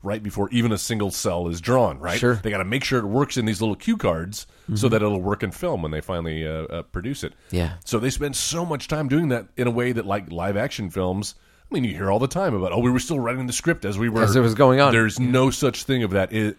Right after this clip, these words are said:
Speaker 1: in animation because then if, if you're gonna change a script, well, we gotta book, uh, fucking
Speaker 2: The
Speaker 1: Robin
Speaker 2: vo-,
Speaker 1: Williams
Speaker 2: the voice
Speaker 1: to come in
Speaker 2: actor's
Speaker 1: here
Speaker 2: gotta come
Speaker 1: and
Speaker 2: in,
Speaker 1: do,
Speaker 2: yeah.
Speaker 1: uh, these couple,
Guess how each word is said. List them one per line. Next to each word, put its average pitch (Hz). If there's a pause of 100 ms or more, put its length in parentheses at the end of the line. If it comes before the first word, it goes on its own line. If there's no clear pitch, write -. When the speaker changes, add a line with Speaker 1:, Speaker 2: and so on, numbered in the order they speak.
Speaker 1:
in 107
animation 107
because 95 (240)
then 82
if, 85
if 87
you're 92
gonna 95
change 120
a -
script, 175
well, 104
we 101
gotta 101
book, 113
uh, 107
fucking 113
Speaker 2:
The 135
Speaker 1:
Robin 123
Speaker 2:
vo-, 123
Speaker 1:
Williams 135
Speaker 2:
the 110
voice 139
Speaker 1:
to 160
come 117
in 110
Speaker 2:
actor's 123
Speaker 1:
here 95
Speaker 2:
gotta 101
come 139
Speaker 1:
and 131
Speaker 2:
in, 131
Speaker 1:
do, 120
Speaker 2:
yeah. 117
Speaker 1:
uh, 113
these 117
couple, 110